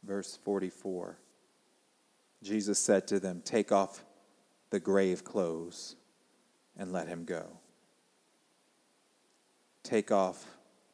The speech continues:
the grave clothes and let him go. Before I get to that, I want to acknowledge the strips of linen.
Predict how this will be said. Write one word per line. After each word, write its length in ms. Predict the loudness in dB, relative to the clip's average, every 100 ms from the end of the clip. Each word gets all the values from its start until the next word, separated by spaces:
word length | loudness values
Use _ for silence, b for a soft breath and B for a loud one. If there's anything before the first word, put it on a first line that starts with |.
| -14
the 80 | -6
grave 420 | 0 2 2 -4
clothes 500 | -2 -2 -2 -6 -10
and 140 | -4
let 140 | -4 -4
him 160 | -4
go. 180 | -2 -2
Before 340 | -2 2 4
I 60 | 6
get 240 | 2 -2
to 100 | 0
that, 260 | 0 0 0 B B B 0
I 60 |
want 180 | 4 4
to 60 | 4
acknowledge 480 | 4 4 2 0
the 60 | -6
strips 380 | -6 2 0 0
of 120 | -6
linen. 400 | -6 -8 -8 -14